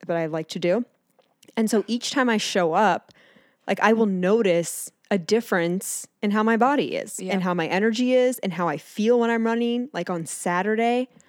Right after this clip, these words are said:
Speaker 1: I could have ran for an hour. Like, I just felt incredible.
Speaker 2: Uh-huh.
Speaker 1: I, it was all there. Like, my breathing was on point.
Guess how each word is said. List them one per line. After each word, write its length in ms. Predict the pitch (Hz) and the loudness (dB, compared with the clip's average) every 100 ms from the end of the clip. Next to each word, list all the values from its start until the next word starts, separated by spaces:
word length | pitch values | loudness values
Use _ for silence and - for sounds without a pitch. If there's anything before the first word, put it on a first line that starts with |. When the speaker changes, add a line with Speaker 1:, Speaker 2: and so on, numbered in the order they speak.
| _ _ _ _ _ - | _ _ _ _ _ 2
Speaker 1:
I 120 | 202 | 2
could 140 | 240 | 2
have 80 | 214 | 0
ran 200 | 160 151 | 0 -2
for 120 | 151 | -4
an 80 | 117 | -4
hour. 380 | 104 - - 226 _ _ _ - | -4 -4 -8 -12 _ _ _ -6
Like, 100 | 196 | 0
I 140 | 226 226 | 2 2
just 320 | 202 175 - | -2 -6 -10
felt 500 | - 185 170 156 - _ _ _ - | -8 -2 0 -2 -6 _ _ _ -8
incredible. 720 | 185 170 - - 143 - - - | -8 -8 -8 -6 -6 -8 -12 -12
Speaker 2:
Uh-huh. 360 | 185 180 170 170 - | -10 -10 -12 -14 -2
Speaker 1:
I, 180 | 196 190 - | 0 2 -2
it 100 | 180 | -2
was 160 | 170 - | -4 -2
all 260 | 190 202 220 | 2 4 4
there. 560 | 196 180 175 165 170 175 - | 4 2 4 2 0 -4 -4
Like, 180 | 165 175 | -4 -2
my 120 | 151 | -6
breathing 540 | 147 170 196 196 190 | -2 0 2 2 0
was 140 | 185 180 | 0 -2
on 200 | 170 165 | -4 -6
point. 580 | - 180 175 170 170 | -6 -4 -2 -2 -4